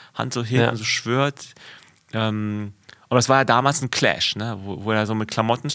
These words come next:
Speaker 1: also
Speaker 2: Voll.
Speaker 1: Anzug war das ja schon, aber dann Sportschuhe. Darum würde das deine Hypothese stützen, dass man sagt, es ist einfacher, Schuhe zu wechseln. Und das stimmt auch.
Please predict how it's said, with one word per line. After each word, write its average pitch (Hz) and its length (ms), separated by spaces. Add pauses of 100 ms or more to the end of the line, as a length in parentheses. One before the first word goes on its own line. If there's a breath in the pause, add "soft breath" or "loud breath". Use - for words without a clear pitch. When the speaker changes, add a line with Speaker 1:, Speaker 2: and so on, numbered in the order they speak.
Speaker 1:
also 117 140
Speaker 2:
Voll. 120 120
Speaker 1:
Anzug 143 640
war 135 80
das 147 160
ja 151 100
schon, 160 300 (320 loud breath)
aber 113 80
dann 127 160
Sportschuhe. 123 540
Darum 113 440
würde 113 300
das 117 100
deine 113 180
Hypothese 117 380
stützen, - 460
dass - 100
man 104 100
sagt, 95 280 (240 loud breath)
es - 80
ist - 80
einfacher, 135 380
Schuhe 139 240
zu - 100
wechseln. 98 180 (100)
Und - 80
das 120 100
stimmt - 320
auch. - 240